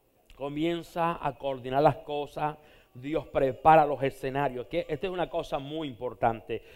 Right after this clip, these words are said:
y, y uno, el, todo ministro debe saber que Dios prepara plataformas, Dios prepara escenarios, hay escenarios que Dios está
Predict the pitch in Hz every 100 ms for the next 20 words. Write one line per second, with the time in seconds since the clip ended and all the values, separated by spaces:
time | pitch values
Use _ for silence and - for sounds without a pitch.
0 | - - 131 131 143 160 165 156 139 127
1 | 127 156 156 151 156 165 - 135 131 147
2 | 139 156 143 143 - - - _ 143 127
3 | 151 147 151 135 147 151 - 143 131 127
4 | 120 147 147 123 101 95 98 143 - 156
5 | 139 - 143 147 135 - 131 131 120 110
6 | 110 135 156 - 143 143 170 - - 120
7 | 147 147 - 135 143